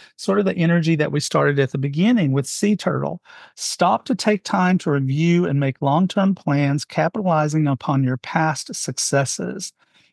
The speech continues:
It's appropriate to put your, pat yourself on the back for all your accomplishments, but you may also need patience for the next phase to play out. So what do we, what have we got now? Well, what have we got? Well, we have a great idea.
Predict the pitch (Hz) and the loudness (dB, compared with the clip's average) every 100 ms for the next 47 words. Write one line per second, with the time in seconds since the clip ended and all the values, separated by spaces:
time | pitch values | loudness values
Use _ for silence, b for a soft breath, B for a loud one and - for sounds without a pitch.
0 | - 180 - - - 196 226 247 190 165 | -6 -4 -2 -4 0 2 2 2 2 2
1 | 151 147 147 190 185 185 - 175 - - | 2 -2 -4 -2 0 -2 -2 -8 -6 -2
2 | 196 180 165 185 170 175 185 151 135 131 | -2 -2 -2 -2 -2 -2 -2 0 0 0
3 | - - B B B - 170 214 247 220 | -4 -14 B B B 0 2 2 2 0
4 | - 185 175 180 - 135 127 - 147 147 | 0 0 2 0 -2 -2 -4 -4 -4 0
5 | 156 156 - 202 - 208 180 156 - - | 2 2 2 0 2 0 2 0 -4 -2
6 | 226 254 - 139 147 - 156 147 147 156 | 2 2 2 0 -2 -4 -4 -2 0 0
7 | - - - - 147 147 147 - 131 - | -2 -10 -6 0 2 2 0 -2 -6 -4
8 | - 131 131 135 131 _ _ 196 220 143 | -2 2 2 0 -4 _ _ 0 2 0
9 | - 269 _ _ _ _ _ _ - - | -2 -12 _ _ _ _ _ _ -4 0
10 | 185 170 165 B B B 135 165 175 180 | 4 4 0 B B B 0 2 4 2
11 | 185 190 165 170 170 170 156 135 123 147 | 2 2 0 0 0 2 2 0 -2 -2
12 | 147 156 180 208 165 160 156 147 127 135 | -2 -2 -2 0 0 0 -2 -4 -4 -4
13 | 123 131 175 226 214 190 165 160 160 | -2 0 2 4 2 2 2 2 2